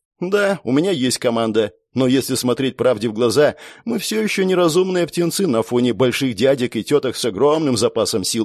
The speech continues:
и опыта. Если я всё сделаю правильно,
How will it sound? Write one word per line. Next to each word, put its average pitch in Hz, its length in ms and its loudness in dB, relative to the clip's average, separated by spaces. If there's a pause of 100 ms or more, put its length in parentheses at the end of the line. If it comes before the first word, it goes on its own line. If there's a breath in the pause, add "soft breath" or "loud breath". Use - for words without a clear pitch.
и - 80 -2
опыта. - 640 -4 (640)
Если 180 540 0
я 170 180 4
всё 165 300 2
сделаю 117 420 2
правильно, 73 600 -4